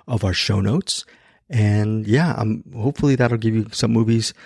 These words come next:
to watch. If you have any movie recommendations that you would like to give us as well, please email me at info at findyourfilms dot com, and I will read out some of these recommendations on the next podcast episode. I'm trying to build a more,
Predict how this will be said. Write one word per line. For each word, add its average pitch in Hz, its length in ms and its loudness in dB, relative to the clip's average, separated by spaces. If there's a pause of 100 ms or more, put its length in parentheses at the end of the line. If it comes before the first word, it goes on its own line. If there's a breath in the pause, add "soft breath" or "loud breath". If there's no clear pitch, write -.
(140 loud breath)
to - 100 -4
watch. 107 240 2
If 139 160 -2
you 147 80 4
have 139 140 0
any 156 280 2
movie 123 380 0
recommendations 107 680 -2
that 104 100 -6
you 104 120 -6
would 98 220 -10 (360 loud breath)
like 107 160 -2
to 98 100 -8
give 107 220 0
us 104 180 0
as 92 120 -6
well, 104 380 0 (380 soft breath)
please 151 340 0
email 131 300 2
me 107 140 2
at 101 160 -2
info 113 540 0
at 95 260 -4
findyourfilms 101 1080 0 (520 soft breath)
dot 101 220 2
com, 117 580 2 (160)
and 95 360 0
I 101 120 0
will 113 360 0
read 113 340 0
out 143 280 -4
some 107 220 0
of 107 80 2
these 107 160 2
recommendations 107 760 0 (360 soft breath)
on 104 140 -2
the 98 80 0
next 95 300 -2
podcast 92 520 -2
episode. - 380 -2 (140)
I'm - 140 -20
trying 143 220 2
to 120 60 -4
build 123 160 4
a 113 60 4
more, 104 320 2